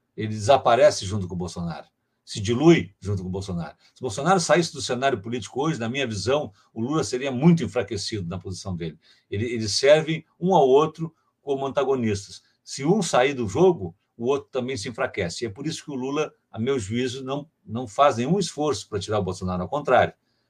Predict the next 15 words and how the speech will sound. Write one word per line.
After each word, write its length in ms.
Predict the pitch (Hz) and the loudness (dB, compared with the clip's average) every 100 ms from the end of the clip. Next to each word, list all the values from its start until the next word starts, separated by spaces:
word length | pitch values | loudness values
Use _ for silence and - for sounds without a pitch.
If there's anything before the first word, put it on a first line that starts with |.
| - | -8
a 280 | 87 87 170 | -4 -2 -4
sobrevivência 720 | - 131 131 120 104 180 151 | -4 -2 0 0 4 4 4
do 80 | 123 | -2
Bolsonaro 480 | 117 117 120 117 101 | 0 0 0 -2 0
sangrando 720 | - 160 135 175 208 147 90 _ _ | 4 4 8 10 10 6 -2 _ _
é 60 | 131 | -6
a 40 | |
melhor 280 | 139 131 165 | 0 4 4
hipótese 540 | 175 - 147 143 - | 4 6 6 6 0
pro 160 | 117 147 | -10 -4
Lula, 340 | 135 110 87 _ _ _ - | -2 0 -2 _ _ _ -18
porque 200 | 101 117 | -6 -2
aí 80 | |
ele 360 | 131 143 160 135 | -2 -2 -6 -6
serve 560 | 107 135 139 131 147 | -4 4 4 4 -4